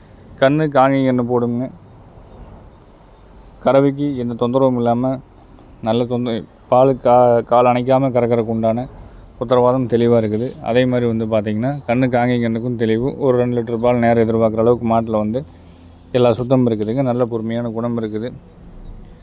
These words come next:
பின்மாடு ஏத்தம், வால் சின்னத்துல, மூஞ்சியில, முகத்துல, கொம்புதலையில எல்லா சுத்தமும் இருக்கக்கூடிய மாடுங்க. அதாவது வந்து பாத்தீங்கன்னா, போடக்கூடிய கண்ணு மூணாவது கண்ணு சுழி சுத்தமான க-, மாடு.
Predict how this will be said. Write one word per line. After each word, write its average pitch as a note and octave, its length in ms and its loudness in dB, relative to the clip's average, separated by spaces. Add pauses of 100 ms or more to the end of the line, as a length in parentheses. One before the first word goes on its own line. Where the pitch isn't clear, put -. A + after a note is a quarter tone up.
(600)
பின்மாடு B2+ 400 0
ஏத்தம், A#2 340 -2
வால் A#2 200 0
சின்னத்துல, A#2 460 -6 (140)
மூஞ்சியில, A#2+ 360 -2
முகத்துல, A2+ 480 -4
கொம்புதலையில A#2 640 -6
எல்லா A#2 220 2
சுத்தமும் A#2+ 380 0
இருக்கக்கூடிய G#2+ 300 -2
மாடுங்க. G#2 380 -8 (920)
அதாவது C3 260 4
வந்து B2+ 180 -4
பாத்தீங்கன்னா, A#2+ 400 -4 (140)
போடக்கூடிய C3 480 2
கண்ணு B2+ 260 -2
மூணாவது B2 460 -2
கண்ணு A#2+ 300 -6
சுழி A#2+ 220 -6
சுத்தமான A#2+ 440 -2
க-, A#2 80 -6
மாடு. A2+ 340 -2